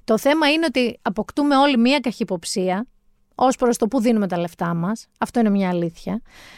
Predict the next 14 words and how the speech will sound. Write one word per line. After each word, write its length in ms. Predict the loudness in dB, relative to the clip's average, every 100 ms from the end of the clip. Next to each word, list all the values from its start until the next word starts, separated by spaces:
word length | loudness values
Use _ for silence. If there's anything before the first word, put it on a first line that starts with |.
| -20 -20 -6
Ε, 380 | 0 4 4 2 -2 -12 _ 2 2
άκουσα 300 | 2 0 0
και 140 | 0
γνώμες 720 | 2 4 6 6 4 2 2
από 180 | 0 0 -4 -2
ανθρώπους 400 | 0 2 2 0
γύρω 320 | 2 4 4
μου 140 | 4 2
που 160 | 0
ήταν 220 | 0 0 -2
εξίσου 520 | -2 2 2 4 2
έτσι 200 | 2 0
κατραπακιασμένοι 960 | 0 0 0 0 0 2 2 2 2
και 380 | 0 2 2 0